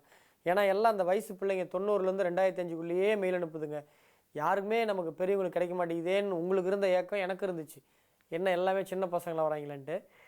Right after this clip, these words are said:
அது இப்ப இந்த மெயில்ல தீர்ந்தது. டைம் வந்து ஒன்பது மணி ஐம்பது நிமிடம். சென்னையில பிறந்திருக்கீங்க. "I am suffering from severe cervical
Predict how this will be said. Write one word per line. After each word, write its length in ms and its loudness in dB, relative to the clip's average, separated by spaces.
அது 260 2
இப்ப 160 -2
இந்த 160 -2
மெயில்ல 400 2
தீர்ந்தது. 560 -2
டைம் 200 2
வந்து 220 0
ஒன்பது 280 2
மணி 120 0
ஐம்பது 260 2
நிமிடம். 380 -2
சென்னையில 420 -2
பிறந்திருக்கீங்க. 440 -4
"I 240 2
am 100 -4
suffering 500 2
from 240 0
severe 500 2
cervical 580 2